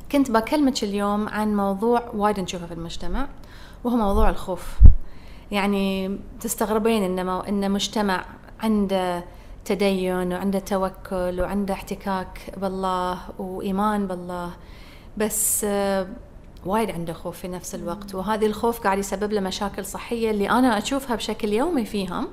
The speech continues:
Speaker 2: مم.
Speaker 1: آه، من هي تقولي من، من سرطان إلى مشاكل جلدية إلى صداعات إلى كلها، إذا تقعدين ت-، تحللينها وتفصفصين فيها بتشوفين إن لها مصدر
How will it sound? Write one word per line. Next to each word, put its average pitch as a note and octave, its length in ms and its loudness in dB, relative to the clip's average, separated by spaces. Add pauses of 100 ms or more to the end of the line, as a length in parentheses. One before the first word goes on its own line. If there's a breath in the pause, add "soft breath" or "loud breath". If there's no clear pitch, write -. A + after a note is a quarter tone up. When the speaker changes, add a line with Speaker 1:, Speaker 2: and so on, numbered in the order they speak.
(120)
Speaker 2:
مم. G3+ 220 -8 (920 loud breath)
Speaker 1:
آه، G#3+ 520 2
من A3+ 340 2
هي A3 200 2
تقولي A3 480 0
من، G3+ 260 2
من G#3 220 2
سرطان C4+ 640 2
إلى G#3+ 260 2
مشاكل G3+ 460 0
جلدية G#3+ 440 0
إلى G3+ 200 0
صداعات G3 580 -2
إلى A3 200 -2
كلها، G#4 640 0
إذا B3 100 4
تقعدين B3 480 -2
ت-، - 320 -12
تحللينها B3+ 720 2
وتفصفصين A3+ 720 -4
فيها C#4 300 -4
بتشوفين A3+ 360 -4
إن G#3 240 -2
لها G3+ 340 -2
مصدر G3 400 -4